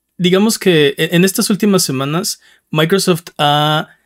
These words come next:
dado, eh, muchas, eh, muchas promesas y ha, eh, puesto muchas, eh, pues sí, concesiones o,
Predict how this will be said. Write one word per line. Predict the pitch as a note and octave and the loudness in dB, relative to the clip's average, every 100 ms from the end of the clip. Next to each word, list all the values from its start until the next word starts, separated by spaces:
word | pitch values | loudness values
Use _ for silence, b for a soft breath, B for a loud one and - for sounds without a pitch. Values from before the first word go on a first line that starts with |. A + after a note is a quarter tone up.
| b _ - | b _ -12
dado, | D3+ D3+ D3+ D3+ D#3 D#3 E3 - | -4 0 2 2 2 0 -4 -4
eh, | C#3 C3 B2+ B2+ | -2 0 -2 -2
muchas, | C#3+ D#3 E3 D3+ - | -4 0 0 0 -2
eh, | C3+ B2 B2 | -2 -2 -2
muchas | E3 E3+ | 0 0
promesas | E3 C#3 B2+ C3 - A2+ - | 0 -2 -4 -4 -6 -8 -6
y | B2+ | -4
ha, | C3 C3 C3 - b b _ _ | -2 -4 -4 -6 b b _ _
eh, | C#3 B2+ - - E3+ - _ _ - - | -4 -4 -6 -12 -14 -20 _ _ -16 -4
puesto | D#3 - | -2 0
muchas, | D3+ D3+ D#3+ - - - | -2 0 -2 -4 -10 -8
eh, | - D2+ - - F2 | -6 -6 -8 -12 -10
pues | - C3+ | -6 -4
sí, | D3+ C#3+ C3 | -2 -2 -2
concesiones | D3+ D#3 D3+ - C3+ C3+ C3 - | -2 -2 -2 -2 -2 -2 -4 -6
o, | A#2+ A#2 | -6 -6